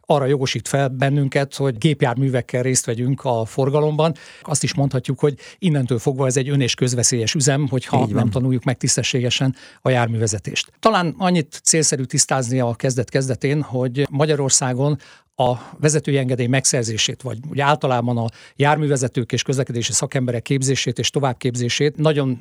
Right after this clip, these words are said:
Speaker 1: szigorú jogszabályok szabályozzák. A nagy újdonságot itt a, az elmélet tekintetében az jelentette, hogy míg korábban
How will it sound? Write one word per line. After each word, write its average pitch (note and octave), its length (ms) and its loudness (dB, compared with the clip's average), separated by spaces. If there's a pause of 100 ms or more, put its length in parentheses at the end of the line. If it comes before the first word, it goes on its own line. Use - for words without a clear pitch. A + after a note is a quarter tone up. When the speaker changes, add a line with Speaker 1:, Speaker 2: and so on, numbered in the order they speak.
Speaker 1:
szigorú C3+ 500 2
jogszabályok B2+ 720 0
szabályozzák. C#3 800 2 (120)
A D3 80 0
nagy F3+ 200 4
újdonságot D#3 600 0
itt D3+ 180 -2
a, C#3+ 240 2
az B2+ 120 0
elmélet D3 400 0
tekintetében C3 680 -2
az A#2+ 160 0
jelentette, C3+ 640 0
hogy C3+ 280 0
míg D3 220 0
korábban C#3 640 0